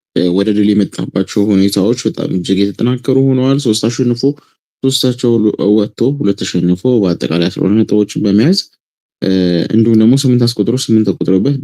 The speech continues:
ያለምንም የግብ ዕዳ አስራ አንደኛ ደረጃ ላይ ነው መቀመጥ የቻለው ማለት ነው። በቀጥታ ወደ ላንካሻየር ደርቢ ደግሞ ስናመራ በሳምንት ተጠባቂ የነበረው መርሃ ግብር ነው። ይሄ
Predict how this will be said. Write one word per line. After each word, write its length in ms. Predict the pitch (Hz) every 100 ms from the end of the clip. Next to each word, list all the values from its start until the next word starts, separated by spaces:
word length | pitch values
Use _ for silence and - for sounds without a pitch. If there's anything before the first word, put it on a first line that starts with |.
| - -
ያለምንም 500 | 95 98 104 107 101 98 - -
የግብ 580 | 71 90 85 85 90 98
ዕዳ 140 | 95 135 214 _ _ _ _ _ _ _ _ _ _ _ _ _ _
አስራ 260 | 98 107 -
አንደኛ 320 | 117 120 110 104
ደረጃ 260 | 92 101 90
ላይ 160 | 98 98
ነው 120 | 98
መቀመጥ 420 | 85 - 92 98
የቻለው 340 | - 98 98 101
ማለት 220 | 107 120
ነው። 120 | 151 - _ _ _ _ -
በቀጥታ 260 | - 175 170
ወደ 200 | 151 135 127 117 98 87 - -
ላንካሻየር 540 | - 107 120 - 123 117
ደርቢ 300 | 110 117 104 101
ደግሞ 240 | 95 90 85
ስናመራ 480 | 85 - 90 87 87 120
በሳምንት 420 | 127 - 107 110
ተጠባቂ 340 | 98 - 110 101
የነበረው 480 | - - 85 92 120 - _ _ _ _ -
መርሃ 340 | 107 117 123 117
ግብር 300 | 110 113 117 117
ነው። 160 | 90 -
ይሄ 160 | -